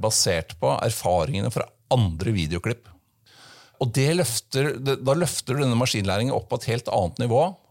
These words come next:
Fordi da kan vi begynne å tenke på at, ok, disse ni kameraene som Teslaen har, de ser, akkurat som våre øyne, men de ser jo da mye bedre.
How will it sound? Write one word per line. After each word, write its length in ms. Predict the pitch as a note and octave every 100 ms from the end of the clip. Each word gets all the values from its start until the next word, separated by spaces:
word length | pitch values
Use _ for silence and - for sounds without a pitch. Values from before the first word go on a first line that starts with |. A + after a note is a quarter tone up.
| -
Fordi 160 | C3+ C3+
da 80 | A2
kan 160 | B2 E3+
vi 80 | D3
begynne 240 | C3+ C3 C3+
å 60 | C3
tenke 140 | B2+
på 80 | A#2+
at, 100 | -
ok, 160 | B2 C3 C#3
disse 240 | A#2+ C3+
ni 220 | B2 G#2+ B2
kameraene 600 | - F2 E2 F2+ G#2 C3+
som 80 | B2
Teslaen 400 | A2 - G2+ G#2
har, 160 | A#2+ - _ _ _ _
de 480 | - G#2 G#2 B2+ E3 - _
ser, 420 | - - A#2+ D3+ G3+ - - A#2
akkurat 240 | - B2+
som 120 | C#3+
våre 260 | A#2+ G#2+ G#2+
øyne, 140 | C3 F#3
men 100 | C3+
de 60 | C3 C3
ser 160 | A2
jo 100 | A#2 B2+
da 140 | A#2+ B2+
mye 200 | A#2 A#2+
bedre. 380 | F#2 E2+ B2